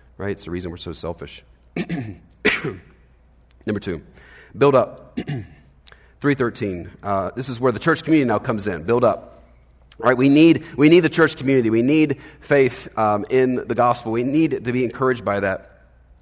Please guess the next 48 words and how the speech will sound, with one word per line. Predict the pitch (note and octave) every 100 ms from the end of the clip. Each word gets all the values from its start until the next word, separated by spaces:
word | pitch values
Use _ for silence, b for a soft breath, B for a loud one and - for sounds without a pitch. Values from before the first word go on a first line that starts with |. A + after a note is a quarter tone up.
| - -
Hey, | C#3 A#2+
I'm | A2+ A2+
gonna | A2
do | F#2
something | - D#2+
really, | G2 G2 F2+
sorry | - G2
for | F2+
a | F2+
second. | G2 F2
Scott, | - C3 B2
can | - F#3
you |
hand | G#3 G#2
me |
my | F#2+
water? | F2 F2 F2+ F2 F2+ -
I | G#2
left | G#2+ G#2
it | F#2
on | E2+
the |
front | E2 F#2 F#2
there. | F#2+ F#2+ F#2 B B B B -
I | G#2
normally | A#2+ D3 D3
don't | C#3+
need | A2+ A2
it, | A2+ - -
but | F#2 -
I'm | G#2+
gonna | A#2+ G#2 -
continue | - F#2 A#2
to | G2+
hack | G2 G2+ -
and | F2+
cough | A2 G#2+
here, | - A2+
and | F#2+
you're |
gonna | F#2+
be | F2 F2+
like, | F2+ -
"Oh, | - F#2+
this | F2+ -
is | F2+
so | F2+
annoying." | F2+ F#2 F2